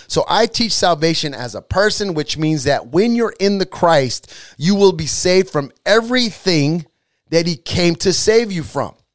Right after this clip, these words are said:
That's what I teach, okay? So now, some people say, "Well, do you think this person will go to heaven? Who's going to heaven? Who's going to hell?"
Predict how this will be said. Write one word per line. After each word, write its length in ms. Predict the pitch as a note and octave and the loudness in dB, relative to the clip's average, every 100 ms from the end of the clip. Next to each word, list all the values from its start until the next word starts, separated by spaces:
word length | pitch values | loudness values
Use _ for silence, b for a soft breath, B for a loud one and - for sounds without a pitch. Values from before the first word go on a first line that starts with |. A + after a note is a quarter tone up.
| _ _ _ B2 B2+ | _ _ _ _ 0
That's 280 | F3+ - | 0 0
what 120 | D#3+ D#3+ | 2 4
I 180 | D3 | 2
teach, 420 | B2 G#2 D#2 - - | 0 -6 -10 -14 -8
okay? 260 | - C3+ B B B | -4 -4 B B B
So 140 | - F#3 | -4 0
now, 200 | G3 C3 | 0 -2
some 280 | - G#3 A3+ | 0 0 0
people 240 | A#3+ G3+ | 0 0
say, 180 | - E3+ | 0 2
"Well, 200 | E3 D3+ | 4 2
do 140 | D3 | 0
you 60 | E3 | -2
think 240 | G#3+ G3 | 0 0
this 160 | F#3+ F#3 | -2 -2
person 300 | G3 D#3 E3 | -2 -2 -4
will 80 | E3 | 0
go 140 | F3 | 2
to 60 | D#3+ | 2
heaven? 380 | F3 F3+ F3 | 2 2 0
Who's 180 | D#3 F#3 | -4 -4
going 220 | D#3 E3+ | 0 0
to 60 | D#3+ | 2
heaven? 260 | D#3+ D#3 D3 | 0 0 -2
Who's 140 | C#3 | -4
going 160 | C3+ B2 | -2 -2
to 60 | |
hell?" 220 | D3 F3 | -2 -4